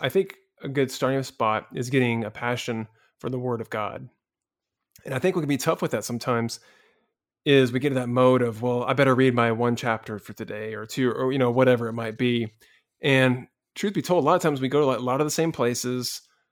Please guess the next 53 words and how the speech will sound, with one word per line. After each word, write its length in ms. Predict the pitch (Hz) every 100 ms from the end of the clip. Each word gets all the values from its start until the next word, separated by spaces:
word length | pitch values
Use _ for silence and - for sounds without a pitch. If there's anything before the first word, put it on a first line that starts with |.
| _ _ _
You 140 | 127
know, 180 | 120 117
it's 100 | 117
like, 120 | 120 -
"Oh, 200 | 135 135
I'm 80 | 131
not 100 | 131
gonna 140 | 127
go 240 | 123 127
to," 180 | 127 123
you 0 | -
know, 100 | 190
there's 140 | 185
certain, 640 | 214 156 139 143 147 - -
certain 260 | - 160
books, 240 | 139 139 -
the 80 |
Bible, 320 | 127 127 127 135
you're 80 |
gonna 120 | 131 127
avoid, 640 | 123 123 123 123 123 123
and, 80 | 120
like, 100 | 120
"Oh, 120 | 143
these 180 | 185 202
are 60 | 156
easier 340 | 147 131 139
for 100 | 131
me 220 | 127 123
to 100 | 120
get 220 | 117 117 -
something 240 | 120 113
out 240 | 113 117
of," 420 | 117 117 113 113 113
and, 200 | 113 127 _ _ _ _
and 240 | - - 147
that's, 240 | 196 -
I 60 | 120
mean, 180 | 170 151
obviously, 300 | 180 135 131
obviously, 280 | 160 135
the 80 | 120
whole 140 | 123 120
Word 140 | 117
of 40 |
God 180 | 110 110
is 120 | 113 -
awesome. 460 | 131 151 113 110 113 _ _ _ -
But 320 | 131 127 123 -
my 160 | 180 262
advice 340 | 156 135 127
would 160 | 135 120
be 360 | 127 127 120